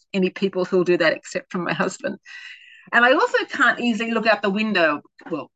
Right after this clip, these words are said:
practically because in the afternoon I get the western sun and it's a bit too hot. Um, but I, I thought that was interesting. And if I could design my space, I prefer, you know, perhaps to sit and have a bookcase behind me and to looking out into my space and preferably to looking out the windows.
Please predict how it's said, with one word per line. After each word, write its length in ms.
practically 440
because 360
in 80
the 100
afternoon 420
I 60
get 160
the 80
western 400
sun 240
and 100
it's 140
a 60
bit 180
too 200
hot. 360
Um, 460
but 180
I, 80
I 20
thought 200
that 100
was 120
interesting. 680
And 100
if 120
I 80
could 160
design 360
my 120
space, 480
I 80
prefer, 460
you 160
know, 40
perhaps 320
to 220
sit 180
and 140
have 160
a 100
bookcase 460
behind 320
me 60
and 100
to 60
looking 300
out 120
into 160
my 100
space 500
and 140
preferably 440
to 180
looking 260
out 140
the 80
windows. 600